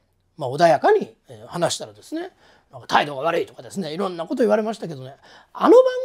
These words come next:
組はちゃんと言わないとですね、流れてっちゃうんですよ。番組の、あの、別に私ね、あの、昔の番組見ていただきたいけど、エヌエイチケーのね、日曜、えー、日曜討論じゃないな、えー、エヌスペですかね、え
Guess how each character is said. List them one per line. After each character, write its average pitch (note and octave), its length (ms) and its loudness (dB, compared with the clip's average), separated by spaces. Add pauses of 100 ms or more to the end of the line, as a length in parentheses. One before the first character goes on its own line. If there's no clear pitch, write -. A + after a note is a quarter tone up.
(100)
組 F#4+ 100 2
は G4 160 2
ち - 100 -6
ゃ F4 60 2
ん B4+ 80 -4
と F#4+ 100 0
言 C4 80 2
わ G4 120 4
な B4+ 140 -4
い A#4+ 60 -6
と C#4+ 80 -4
で F#3+ 100 -2
す - 140 -14
ね、 C3 100 -14
流 C3 60 -10
れ B4 360 4
て F4+ 80 2
っ G#3 40 -4
ち C#4+ 120 0
ゃ A3+ 40 2
う G#3+ 40 0
ん - 20 -2
で C#3 80 -8
す - 100 -16
よ。 G#2 180 -20
番 B3+ 180 6 (520)
組 D4 120 -6
の、 B3+ 60 -2
あ - 20 -2
の、 A3+ 200 -2 (300)
別 G3 160 -2
に D4+ 60 4
私 B3+ 260 0
ね、 E4+ 200 -4 (320)
あ G#3 120 -2
の、 E3+ 200 -4
昔 A3+ 220 2
の D#4 80 4
番 D4+ 140 2
組 C4+ 100 0
見 D#4+ 100 0
て E4 80 6
い A3 40 0
た D4 80 -6
だ D4 100 0
き - 60 -10
た A#3 120 -2
い G#3 60 -2
け F3+ 80 -8
ど、 D3+ 240 -10
エ G#3 80 -6
ヌ D#4+ 80 4
エ G4+ 60 4
イ - 20 -2
チ - 100 -6
ケ B4+ 60 0 (140)
ー - 20 -4
の G3+ 80 -2
ね、 A3 260 0
日 A#3 220 -4
曜、 F#4 260 0
え A#3+ 340 2
ー、 - 20 0
日 G3+ 180 -2
曜 B3 80 0
討 B3 100 0
論 G3+ 120 -2
じ E3 60 -8
ゃ - 20 -10
な D#3+ 100 -4
い B2+ 40 -8
な、 A#2 140 -12 (160)
え - 220 -20
ー、 F#3+ 40 0
エ - 20 6
ヌ C#4+ 100 8
ス - 80 -6
ペ C#4+ 100 2
で C4+ 60 -2
す - 80 -16
か B3 80 -4
ね、 C4 220 0
え A#3 40 -2